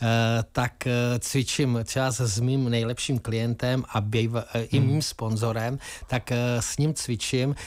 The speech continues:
Speaker 1: tak si udržuju kondičku, že cvičíme třeba tak, eh, dvakrát, dvakrát do týdne, ale to je pro mě, když to řeknu na rovinu, brutální rozcvička. To pro mě není trénink, když to srovnám s těma tonážema, co jsem zvedal předtím,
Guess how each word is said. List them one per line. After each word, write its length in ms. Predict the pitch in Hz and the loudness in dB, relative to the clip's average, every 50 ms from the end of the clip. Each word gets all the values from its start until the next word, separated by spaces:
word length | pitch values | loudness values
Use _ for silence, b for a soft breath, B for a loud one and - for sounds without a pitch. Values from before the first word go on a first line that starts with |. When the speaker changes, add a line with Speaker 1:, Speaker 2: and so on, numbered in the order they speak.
| B B | B B
Speaker 1:
tak 180 | B 127 117 - | B -4 -2 -2
si 120 | - - | -2 -4
udržuju 420 | - 143 123 131 127 117 - 147 135 | -2 0 0 0 0 2 0 0 -2
kondičku, 440 | - 117 110 113 123 113 - - | 0 -2 -2 -2 -4 -4 -4 -2
že 120 | 131 123 123 | 0 0 0
cvičíme 440 | - - - 113 - - 139 131 120 | -2 -4 -6 -6 -4 -2 -2 -2 0
třeba 240 | - - 139 139 | 0 0 0 0
tak, 340 | 135 - - 139 127 - - | 0 0 -2 -4 -4 -4 -4
eh, 60 | 120 113 110 110 113 113 117 113 113 | -4 -2 -2 -2 -2 -2 -2 -2 -2
dvakrát, 720 | 110 107 98 107 110 107 - - - 131 139 131 127 - - B B B B B B B | -2 -2 -2 0 0 0 0 -2 -2 0 2 2 0 0 -4 B B B B B B B
dvakrát 400 | 107 117 110 - - 135 143 143 | 2 2 2 2 2 2 2 2
do 120 | 135 120 | 2 0
týdne, 580 | - - 131 120 117 127 127 120 123 127 135 139 B B B B B | 0 0 0 2 4 4 4 4 4 2 0 -2 B B B B B
ale 160 | - 123 127 | -2 -2 0
to 100 | 120 - | 0 0
je 80 | 147 135 | -2 0
pro 180 | - 131 131 123 | 0 0 0 2
mě, 200 | 131 135 131 127 | 2 2 2 2
když 160 | 127 117 - | 0 -2 -2
to 120 | - 147 | -2 0
řeknu 340 | 123 127 113 - - 131 123 | 0 0 0 0 0 0 2
na 140 | 120 113 110 | 2 2 2
rovinu, 320 | 117 117 113 120 123 127 | 2 0 0 2 2 2
brutální 580 | 123 117 117 107 - - 123 117 117 123 123 117 | 2 0 0 0 0 2 2 2 2 2 2 0
rozcvička. 500 | 101 98 - - - 110 - - - 110 | 0 -2 -4 -4 -4 -4 -4 -4 -4 -4
To 120 | - - 104 | -4 -4 -6
pro 160 | - 113 113 | -4 -2 0
mě 120 | 117 120 | 2 2
není 280 | 120 120 117 120 127 120 | 2 2 2 2 2 0
trénink, 540 | - - 120 117 117 117 117 120 127 120 120 | -2 -2 -2 0 0 0 2 2 0 0 0
když 400 | 123 117 120 113 120 117 - - | 0 0 0 0 0 -2 -2 -2
to 100 | - 117 | -2 -2
srovnám 560 | - - - 117 113 110 120 123 123 127 123 | -2 0 0 0 0 0 0 0 0 0 -2
s 120 | - - | -2 -4
těma 240 | - 131 120 120 117 | 0 0 2 0 0
tonážema, 580 | - - 117 113 110 110 113 104 - 120 123 113 | 0 0 2 2 2 2 2 2 0 0 0 0
co 180 | - - 107 | -2 -4 -4
jsem 160 | - 135 131 | -2 0 0
zvedal 360 | 123 123 120 123 123 131 131 120 | 2 2 2 2 2 0 0 -2
předtím, 640 | - - 120 104 - - - - 123 123 127 139 | -2 -2 -2 -4 -4 -6 -4 -2 0 0 0 -2